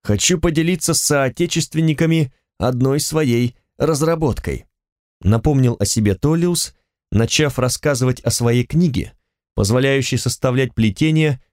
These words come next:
под конкретную задачу, а не из набора посоха. К концу рассказа, сопровождавшегося бесконечными вопросами Корнелии, в дверях снова появился гвардеец, шепнув что-то Тристису.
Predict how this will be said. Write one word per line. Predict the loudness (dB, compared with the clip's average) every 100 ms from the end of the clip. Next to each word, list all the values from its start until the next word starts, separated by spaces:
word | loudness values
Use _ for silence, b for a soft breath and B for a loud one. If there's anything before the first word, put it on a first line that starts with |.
| _
под | -4 0
конкретную | -2 0 0 0 0 0
задачу, | 0 0 -2 -4 -10 -4
а | 0
не | 2 2
из | 2
набора | 2 2 0
посоха. | 0 -2 -4 -6 -10 -12 _ _ _ _ _
К | -4
концу | 0 0 0 0
рассказа, | 0 -2 -2 0 0 -4 _ _ _ _
сопровождавшегося | -4 -2 0 0 0 0 -2 -2 -2 0 0 0 -4 -6
бесконечными | -2 -2 -2 -2 0 2 0 -2 0 2 2
вопросами | 0 0 0 0 -2
Корнелии, | -2 0 0 0 0 0 -4 _ _ _ _ -4
в | 0 2
дверях | 4 4 2 -2
снова | -2 0 0 0
появился | 0 2 0 0 -2
гвардеец, | 0 0 0 0 -2 -6 -10 _ _ _ -6
шепнув | -2 0 2 0 -2
что-то | -2 0 0 -2
Тристису. | 0 0 0 -4 -6 -6 -8